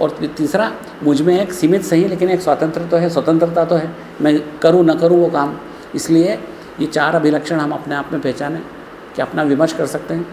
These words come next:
एक स्वतंत्र है, ज्ञान के अनुकूल क्रिया कर सकते हैं। ये चार चीज़ें अगर हमारे पास है तो वो फिर ईश्वर का यही, और इसको यही लक्षण है। और ये अभिनव, ये,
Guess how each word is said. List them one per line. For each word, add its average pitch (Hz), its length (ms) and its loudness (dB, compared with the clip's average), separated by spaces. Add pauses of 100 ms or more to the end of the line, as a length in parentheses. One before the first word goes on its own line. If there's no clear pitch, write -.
(520)
एक 143 140 -4
स्वतंत्र 170 460 0
है, 170 160 2
ज्ञान 143 260 0
के 160 80 -4
अनुकूल 135 320 -4
क्रिया 120 220 0
कर 117 140 -8
सकते - 320 -16
हैं। - 60 -20 (260)
ये 151 60 0
चार 147 280 0
चीज़ें 180 220 -2
अगर 170 160 0
हमारे 151 220 -2
पास 151 240 -4
है 202 140 -4 (440)
तो 247 80 6
वो 226 180 4
फिर 262 260 0 (120)
ईश्वर 233 360 4 (240)
का 233 120 2
यही, 220 420 2 (420)
और 139 340 0
इसको 233 300 4
यही 202 240 4
लक्षण 208 320 2
है। 277 300 0 (100)
और 208 80 2
ये 196 140 2
अभिनव, 170 580 2
ये, 165 300 0